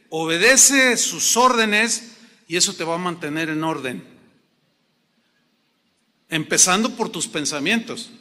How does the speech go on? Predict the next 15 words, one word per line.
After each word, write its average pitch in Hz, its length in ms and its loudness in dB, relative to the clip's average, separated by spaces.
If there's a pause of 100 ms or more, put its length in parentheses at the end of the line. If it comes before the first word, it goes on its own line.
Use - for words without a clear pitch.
(1200)
Enseguida 175 720 2
por 196 140 -8
tus - 240 -2
acciones. 208 680 0 (3000)
La 190 120 4
segunda 294 480 4
cosa 233 320 2
que 185 100 -2
aprendemos 185 440 -4
aquí 196 200 -6
que 208 120 -8
Santiago 185 400 -2
nos 196 200 -4
enseña, 165 520 -2 (300)
sométanse, 190 760 0